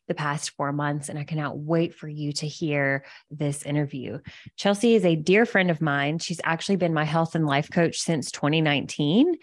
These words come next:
I've had the privilege of working on some of her content. She's worked with me. She's been my coach for years.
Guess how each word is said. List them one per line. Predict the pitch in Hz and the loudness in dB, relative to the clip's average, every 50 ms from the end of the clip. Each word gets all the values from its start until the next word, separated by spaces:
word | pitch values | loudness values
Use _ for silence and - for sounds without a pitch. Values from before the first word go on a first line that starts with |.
| - - - - - - - - _ _ _ _ _ - | -10 -18 -18 -18 -18 -20 -20 -20 _ _ _ _ _ -2
I've | - 175 180 175 | -2 -2 0 0
had | 185 185 165 | 0 2 2
the | 175 | 0
privilege | 170 - 175 170 156 170 170 165 165 156 - | 0 0 0 0 2 2 2 2 2 0 -4
of | - - 156 151 147 143 143 143 139 143 139 139 | -4 -2 0 2 2 2 2 2 0 0 -2 -4
working | 143 143 143 139 139 - 147 139 135 | -4 -2 -2 -4 -2 -4 -4 -4 -4
on | - 135 135 131 127 | -4 -4 -4 -4 -4
some | - - 127 120 | -4 -4 -4 -4
of | 120 - - | -4 -4 2
her | - 359 339 320 | 4 6 6 6
content. | 330 - 294 285 277 262 254 254 262 247 233 226 - 165 | 4 4 4 6 8 8 8 8 6 6 6 4 2 0
She's | - - 160 156 151 139 - 139 | -2 0 0 0 -2 -2 -4 -4
worked | 131 120 123 - | -4 -4 -4 -6
with | - 135 - | -8 0 2
me. | 247 330 349 269 208 | 4 6 6 4 4
She's | - - 156 147 | 2 0 -2 0
been | - 139 131 | 0 0 0
my | 113 135 | 0 -2
coach | - - 392 403 370 - - | 0 4 4 4 4 4 2
for | - 330 | 0 2
years. | 302 294 294 285 269 262 262 254 - | 4 4 6 6 4 4 2 2 -2